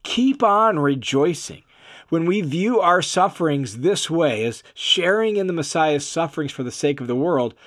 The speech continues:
well, then we have fresh perspective, and it changes how we respond. And how do we respond? Well, we rejoice, and we don't just rejoice once,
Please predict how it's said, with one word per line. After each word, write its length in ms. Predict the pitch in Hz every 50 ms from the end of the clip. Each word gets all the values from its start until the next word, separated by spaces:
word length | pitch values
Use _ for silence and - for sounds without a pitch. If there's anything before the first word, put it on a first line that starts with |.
| - - - - - - -
well, 240 | 147 147 - - - - - _ -
then 260 | 123 143 165 196 220
we 160 | 233 240 220
have 480 | 190 151 160 180 196 190 196 185 147 - _ _ _ _
fresh 400 | _ - - 185 196 190 - - -
perspective, 640 | - 160 143 - - - 180 185 - - 127 104 131
and 100 | 131 127
it 120 | - -
changes 580 | - - - 165 180 202 202 175 160 147 139 -
how 180 | 131 139 135
we 140 | 131 131 123
respond. 600 | 117 120 120 - - - 214 226 185 110 98 98
And 140 | 107 113 - - - - -
how 140 | - 123 143
do 80 | 147 156
we 120 | 165 165
respond? 440 | 165 165 - - - 156 170 214 208
Well, 120 | 185 165
we 120 | 165 190 202
rejoice, 640 | 202 214 208 170 135 - 170 208 247 180 - -
and 80 | 151 156
we 80 | 180 190
don't 140 | 233 220
just 160 | 202 196 - -
rejoice 420 | 165 147 - 180 170 147 143 -
once, 400 | 214 240 220 202 185 - -